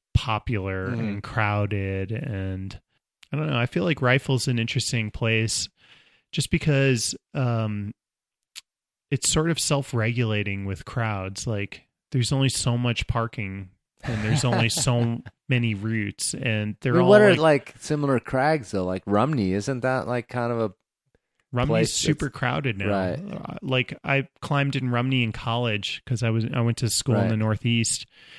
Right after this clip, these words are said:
Speaker 1: and I lived in New Hampshire for a while, and it was, like, it's, it's totally different today than it is now. I, I
Speaker 2: Sure.
Speaker 1: would not enjoy myself going to Rumney in general, like, uh,
Speaker 2: But
Speaker 1: especially
Speaker 2: it's
Speaker 1: on a
Speaker 2: pretty a
Speaker 1: weekend.
Speaker 2: tight. I've never been there. It's like a,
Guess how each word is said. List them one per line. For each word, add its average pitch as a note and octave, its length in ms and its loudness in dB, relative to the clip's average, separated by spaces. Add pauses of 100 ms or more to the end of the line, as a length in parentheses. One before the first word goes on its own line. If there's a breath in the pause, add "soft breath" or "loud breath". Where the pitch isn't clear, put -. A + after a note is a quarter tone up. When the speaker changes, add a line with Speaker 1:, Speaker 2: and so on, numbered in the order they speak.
(200 soft breath)
Speaker 1:
and A#2+ 140 0
I A2+ 40 2
lived A2 240 2
in A#2 100 2
New G#2+ 80 2
Hampshire A2 500 0
for A2+ 160 -2
a G#2 80 2
while, G#2 380 -2 (600)
and A#2 440 2 (580)
it C#3 160 6
was, A#2+ 240 6
like, A#2+ 380 2
it's, - 340 0
it's - 240 2
totally D3 460 4
different A2+ 360 -2
today G#2+ 300 0
than G2+ 220 -6
it G2 120 -6
is G2+ 200 -4
now. G2 320 -4
I, A#2+ 120 0
I - 40 4
Speaker 2:
Sure. A#2+ 160 6
Speaker 1:
would C#3 100 4
not A#2+ 440 2 (540)
enjoy G#2+ 360 0
myself G2+ 420 -6
going A2+ 200 -4
to A2 40 -4
Rumney G2+ 460 -4
in A2+ 100 -2
general, F#2+ 580 -2
like, B2+ 300 -2
uh, G#2+ 100 -2
Speaker 2:
But - 80 -8
Speaker 1:
especially C3+ 300 2
Speaker 2:
it's D#3+ 140 6
Speaker 1:
on G#2+ 40 -2
a G#2+ 40 0
Speaker 2:
pretty D#3+ 200 6
a B2+ 40 8
Speaker 1:
weekend. A#2+ 140 0
Speaker 2:
tight. B2 320 -2
I've B2 220 2
never A2 160 0
been G2+ 200 0
there. F2+ 160 -4
It's - 160 -10
like A2+ 180 -2
a, G2+ 160 0